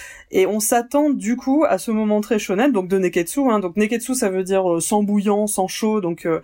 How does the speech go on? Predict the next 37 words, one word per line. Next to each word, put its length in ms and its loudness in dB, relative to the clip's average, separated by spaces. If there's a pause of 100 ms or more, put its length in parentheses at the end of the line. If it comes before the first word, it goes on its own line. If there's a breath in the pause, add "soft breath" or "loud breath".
(300 loud breath)
euh, 160 0
c'est 180 -2
ce 120 -6
qui 100 -20
caractérise 480 0
tous 80 -12
ces 140 -4
shonen 340 0
où 60 0
justement, 400 -2
bah 100 -2
voilà, 300 2
ah, 280 2
on 60 -6
laisse 300 -4
libre 380 -2
cours 220 0
à 60 -4
sa 140 -6
colère, 340 2
à 80 -2
sa 140 -6
force, 320 -2
à 20 -4
machin, 240 -2
enfin 120 -2
voilà, 180 0 (260 loud breath)
la, 80 2
la 160 2
force 260 0
est 100 -2
un 60 0
peu 120 -4
équivalente 340 0
à 60 0
la 80 0
colère, 300 -2